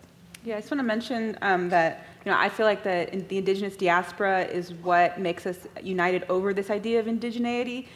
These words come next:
that we can connect, like, from, uh, Lakota futures to oceanic futures to, um, futures across. And so I just wanna recommend, I think Leoli Ashragi is a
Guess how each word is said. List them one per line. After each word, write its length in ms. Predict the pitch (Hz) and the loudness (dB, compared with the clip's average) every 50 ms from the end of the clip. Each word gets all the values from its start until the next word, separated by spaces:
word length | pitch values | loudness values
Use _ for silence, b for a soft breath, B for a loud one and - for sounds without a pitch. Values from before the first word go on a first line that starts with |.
| B B | B B
that 160 | B 190 170 156 | B -2 0 0
we 100 | 180 190 | -2 -4
can 160 | - 190 180 | -4 -6 -6
connect, 500 | - 190 180 170 170 180 175 - - - - - - - | -4 -2 0 2 2 0 -2 -4 -14 -16 -18 -12 -4 0
like, 320 | 175 170 156 156 - - | 2 2 2 0 -4 -6
from, 400 | - - 170 165 156 156 156 160 B B B B B B B - | -2 0 0 0 0 -2 -6 -8 B B B B B B B -8
uh, 160 | - - - | -6 -4 -4
Lakota 400 | 165 160 175 - - 196 190 180 | -2 -2 -4 -2 0 0 0 0
futures 540 | 180 185 185 175 175 - 180 175 170 170 - | -2 -2 -4 -6 -4 -2 -2 -2 -2 -4 -6
to 240 | - - 208 180 175 | -8 -4 0 0 0
oceanic 480 | 175 175 - 190 170 160 160 165 165 - | 0 0 -2 -2 -2 0 -2 -4 -6 -6
futures 720 | - 170 165 165 - 185 165 156 156 156 151 160 156 - | -6 -6 -6 -4 -2 -2 -2 0 0 0 -2 -4 -6 -10
to, 580 | - - - 175 160 156 156 156 156 156 156 - - | -10 -6 -4 -2 -2 -2 -2 -2 -2 -4 -4 -4 -2
um, 400 | 180 170 156 151 151 156 156 - - - - - | 0 0 0 0 -2 -6 -10 -12 -14 -18 -16 -10
futures 300 | - 196 180 - 190 165 | -10 -8 -6 -4 -4 -4
across. 520 | 165 - - 185 170 170 180 214 - - - | -4 -2 2 4 4 4 4 2 -2 -6 -8
And 120 | 165 160 | -8 -6
so 360 | - - 175 170 170 165 165 B B B B B B B | -2 0 2 2 2 0 -2 B B B B B B B
I 60 | 185 | -12
just 100 | - - | -8 -6
wanna 140 | 190 180 170 | -4 -2 0
recommend, 520 | 180 175 175 - 190 180 175 170 - - | 0 0 0 0 -4 -2 -2 -2 -4 -6
I 60 | - | -6
think 240 | - - 190 190 - | -6 -4 -6 -4 -2
Leoli 320 | 190 185 185 190 190 190 | -2 0 0 2 2 0
Ashragi 480 | 185 180 - 190 165 170 180 190 220 226 | -2 0 0 2 4 4 2 2 0 0
is 160 | 208 185 | 0 -2
a 20 | - | -4